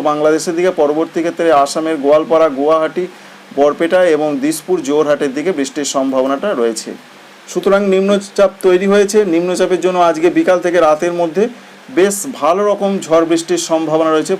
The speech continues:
পশ্চিমবঙ্গের জেলায় জেলায়। পশ্চিম দিকের জেলাগুলোতে সম্ভাবনা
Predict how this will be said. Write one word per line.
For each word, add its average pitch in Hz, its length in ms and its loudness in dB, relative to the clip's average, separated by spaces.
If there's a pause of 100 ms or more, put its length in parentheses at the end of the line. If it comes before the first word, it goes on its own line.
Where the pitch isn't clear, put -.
পশ্চিমবঙ্গের 151 560 -4
জেলায় 127 260 2
জেলায়। 113 220 -2 (480)
পশ্চিম 170 380 0
দিকের 202 240 2
জেলাগুলোতে 185 420 2 (120)
সম্ভাবনা 170 440 0